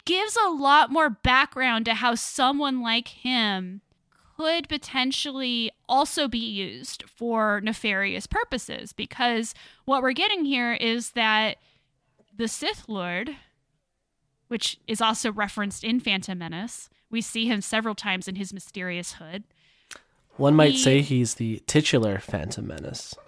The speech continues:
Speaker 1: He is the titular Phantom Menace. He knows how to manipulate people, and he's able to say, like, "There, this is a problem, and the Jedi aren't gonna do anything about it." And to be fair,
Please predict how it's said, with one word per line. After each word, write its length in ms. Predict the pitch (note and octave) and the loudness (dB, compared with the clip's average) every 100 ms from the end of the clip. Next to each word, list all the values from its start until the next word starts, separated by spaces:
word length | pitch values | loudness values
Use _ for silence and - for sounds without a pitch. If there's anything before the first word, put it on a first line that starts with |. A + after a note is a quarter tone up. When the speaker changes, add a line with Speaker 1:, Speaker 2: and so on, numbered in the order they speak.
| _ _ | _ _
Speaker 1:
He 160 | G#3 | -8
is 400 | F#3+ D4 A#3 E3+ | -4 -2 -4 -8
the 140 | - G3 | -18 -18
titular 480 | - G3 F#3+ F3+ F#3+ | -18 -18 -14 -12 -10
Phantom 380 | F#3+ F3+ G3+ | -8 -8 -10
Menace. 420 | F3+ F3 F#3+ - _ _ _ _ _ _ | -12 -12 -16 -20 _ _ _ _ _ _
He 520 | B3 B3 D#4 G4 G#4 A4 G#4 - _ _ - | _ -14 -6 -2 0 0 0 -2 _ _ -2
knows 540 | B3 C#4 D4+ E4+ D#4+ | 2 4 2 0 -4
how 180 | B3+ C4+ | 0 0
to 100 | C4 | 0
manipulate 680 | A3 A3+ D#4+ - C4 G#3+ - | -2 0 -2 0 0 -2 -2
people, 580 | A#3 G#3+ G#3 G3+ G3 - | -8 -8 -6 -4 -4 -2
and 160 | A3 | 0
he's 200 | C4 B3+ - | 2 0 -2
able 320 | B3+ D#4+ D#4 | -2 0 -2
to 120 | B3+ | -2
say, 360 | A#3+ - B3+ B3+ | -4 2 2 4
like, 260 | A#3 G#3+ - | 2 -2 2
"There, 200 | A#3 A3+ | 0 0
this 200 | A#3+ B3+ | -4 -2
is 140 | B3 | -2
a 80 | A3+ | -2
problem, 720 | - A#3 A#3+ G#3+ G3+ F#3 F#3 - _ _ _ | 0 4 4 4 -2 -2 -6 -14 _ _ _
and 120 | B3+ B3 | 2 2
the 60 | |
Jedi 400 | G#3+ B3 B3 A3+ - | 4 2 4 4 4
aren't 240 | A3+ A#3 | 0 2
gonna 120 | C4 | -2
do 220 | A#3+ D4 G#4 | -2 -2 0
anything 380 | C#4+ G#3+ G3+ | 0 -2 -4
about 260 | F#3 F#3+ G3 | -2 -2 0
it." 140 | G#3+ - | 0 0
And 140 | C#4 | 0
to 60 | E4+ | 0
be 160 | F4 | -4
fair, 420 | - G4+ G4+ D4 | -2 2 2 0